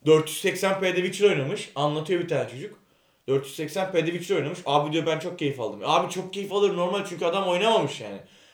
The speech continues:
Oynamak istiyor ve oynayamamış yıllarca. E, beş sene öncesinin oyunundan bahsediyoruz. Hala oynamak için altı bin liralık sistem kurmamız lazım yani.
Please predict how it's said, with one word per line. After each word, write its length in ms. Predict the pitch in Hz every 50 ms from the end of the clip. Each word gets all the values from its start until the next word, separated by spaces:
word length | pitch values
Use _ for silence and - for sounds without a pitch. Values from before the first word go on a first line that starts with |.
| _ _
Oynamak 420 | 123 143 147 156 170 185 202 202 208
istiyor 320 | - - - 160 165 170
ve 60 | 185
oynayamamış 680 | 185 180 175 175 202 208 202 180 - 196 208 - - - _ _ _ _ _ _
yıllarca. 600 | 131 139 139 139 127 120 117 - 139 180 - - - _ _ _ _ _ _ _ _ _
E, 240 | 120 - 180 147 120
beş 180 | 143 185 214 214
sene 220 | - - 208 202
öncesinin 380 | 196 190 185 180 - - 208 202
oyunundan 360 | 202 196 196 196 202 196 190
bahsediyoruz. 540 | 185 160 135 123 113 127 139 165 196 - - -
Hala 280 | 127 160 180 202 190 180
oynamak 260 | 180 185 185 180 -
için 140 | - 175 175
altı 280 | 160 156 - - 185
bin 100 | 190 165
liralık 260 | 147 147 156 165 160
sistem 320 | - - - - 165 160 139
kurmamız 320 | 147 131 113 104 101 98
lazım 280 | 101 98 95 92 92 98
yani. 200 | 104 104 101